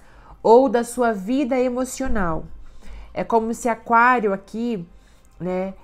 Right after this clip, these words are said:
É, o Seis de Copas, ela fala de um, de você olhar muito pra esse passado. Pode ser que, inclusive, alguns ex aí voltem te mandando mensagem, né? Ou tentando uma conversa, alguma coisa nesse sentido. Ou você esbarre com alguém aí na rua,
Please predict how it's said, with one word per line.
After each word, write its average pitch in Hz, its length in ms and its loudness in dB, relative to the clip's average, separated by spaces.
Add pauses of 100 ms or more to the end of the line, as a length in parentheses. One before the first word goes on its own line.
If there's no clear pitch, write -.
(500)
É, 180 320 -2
o 214 80 -2
Seis 285 220 0
de 262 80 -4
Copas, 254 400 -4
ela 247 160 -2
fala 240 320 -4
de 226 160 -8
um, 226 420 -6
de 190 140 -8
você 220 300 -6
olhar 233 500 0
muito 233 540 -6
pra 208 160 -4
esse 202 200 -4
passado. 202 520 -4
Pode 202 180 -2
ser 208 160 -6
que, 208 140 -10
inclusive, 202 440 -6
alguns 214 480 -6
ex 190 300 -4
aí 185 240 -4
voltem 190 560 -4 (320)
te - 80 -12
mandando 190 380 -6
mensagem, 190 960 -4 (320)
né? 208 380 -6 (300)
Ou 202 360 0
tentando 196 500 -6
uma 190 160 -6
conversa, 185 760 -4
alguma 185 260 -6
coisa 185 280 -6
nesse 180 260 -6
sentido. 185 520 -8
Ou 190 100 -2
você 208 280 -6
esbarre 185 480 0
com 190 100 -8
alguém 180 300 -4
aí 175 100 -6
na 170 80 -6
rua, 185 380 -6